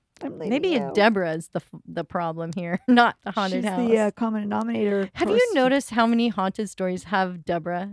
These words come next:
Speaker 2: in them?
Speaker 1: There are a lot of Deborahs
Speaker 2: They
Speaker 1: associated
Speaker 2: are.
Speaker 1: with haunted.
Speaker 2: I've been noticing that, and they all
Speaker 1: Weird.
Speaker 2: have balls.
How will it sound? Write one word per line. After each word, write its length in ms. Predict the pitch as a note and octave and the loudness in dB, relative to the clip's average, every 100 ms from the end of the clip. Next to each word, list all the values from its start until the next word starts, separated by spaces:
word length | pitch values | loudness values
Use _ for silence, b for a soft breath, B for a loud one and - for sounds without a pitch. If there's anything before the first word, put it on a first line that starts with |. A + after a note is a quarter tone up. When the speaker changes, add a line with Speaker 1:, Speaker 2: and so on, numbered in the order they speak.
| B3 | -10
Speaker 2:
in 200 | F#3 F#3+ | -6 -4
them? 280 | F#3+ G3+ A3 | -2 -2 -2
Speaker 1:
There 140 | C#4 F4+ | 2 4
are 240 | A4 C5+ | 4 4
a 40 | G#4 | 4
lot 160 | A#3+ | 2
of 80 | G3+ | 2
Deborahs 600 | G3 G3 G3 F#3+ F#3 - _ _ _ | 0 0 2 0 -2 -14 _ _ _
Speaker 2:
They 60 | G#3+ | -2
Speaker 1:
associated 380 | - C4+ C#4+ - | 4 6 8 8
Speaker 2:
are. 80 | |
Speaker 1:
with 140 | G#3+ G#3 | 6 4
haunted. 260 | G#3+ G3 B3 | -2 2 2
Speaker 2:
I've 100 | C#4 | 4
been 200 | F4 C4+ | 2 4
noticing 520 | A3+ B3+ C4 D4 C#4+ | 2 2 -2 -4 -2
that, 180 | D4 - | -2 0
and 140 | A#3+ | 2
they 140 | A#3 B3+ | 4 6
all 120 | D4+ | 6
Speaker 1:
Weird. 120 | F#4 | 6
Speaker 2:
have 200 | B3 F#3+ | 2 2
balls. 540 | F#3 F#3 D#3 C4 - | 2 2 -2 -8 -16